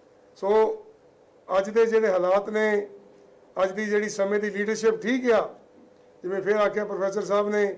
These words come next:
ਕਿ ਅਸੀਂ ਸਾਰੇ ਮੁਤਫਿਕ ਆ, ਸਾਰੇ ਸੀਨੀਅਰ ਲੀਡਰਸ਼ਿਪ ਬੈਠੀ ਆ, ਕਿ ਆਪਾਂ ਜਿੰਨੇ ਮਰਜ਼ੀ ਬੰਦਿਆਂ ਤੋਂ ਹੱਥ ਖੜੇ ਕਰਾ ਲਈਏ, ਚਾਹੇ ਸੌ ਦਾ ਇਕੱਠ ਕਰ ਲਓ,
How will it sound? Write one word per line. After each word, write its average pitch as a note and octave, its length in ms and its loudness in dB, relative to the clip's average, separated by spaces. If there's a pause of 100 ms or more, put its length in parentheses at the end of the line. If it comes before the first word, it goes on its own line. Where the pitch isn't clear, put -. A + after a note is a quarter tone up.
(340)
ਕਿ F#3 120 0
ਅਸੀਂ G3 100 0
ਸਾਰੇ G3+ 280 2
ਮੁਤਫਿਕ G3+ 460 0
ਆ, A3 240 2 (580)
ਸਾਰੇ G3 260 0
ਸੀਨੀਅਰ G#3 280 0
ਲੀਡਰਸ਼ਿਪ G3+ 380 -2
ਬੈਠੀ G3 320 -2
ਆ, G#3 120 4 (840)
ਕਿ G#3+ 120 -2
ਆਪਾਂ G#3 260 0
ਜਿੰਨੇ G#3+ 260 2
ਮਰਜ਼ੀ G3+ 380 0
ਬੰਦਿਆਂ G#3+ 320 -2
ਤੋਂ G3+ 120 2
ਹੱਥ F#3+ 160 0
ਖੜੇ G#3 160 0
ਕਰਾ G3 220 0
ਲਈਏ, F#3 320 0 (500)
ਚਾਹੇ G3 180 0
ਸੌ G3 280 2
ਦਾ G#3 100 2
ਇਕੱਠ G3+ 280 -2
ਕਰ G3 180 2
ਲਓ, G3 420 2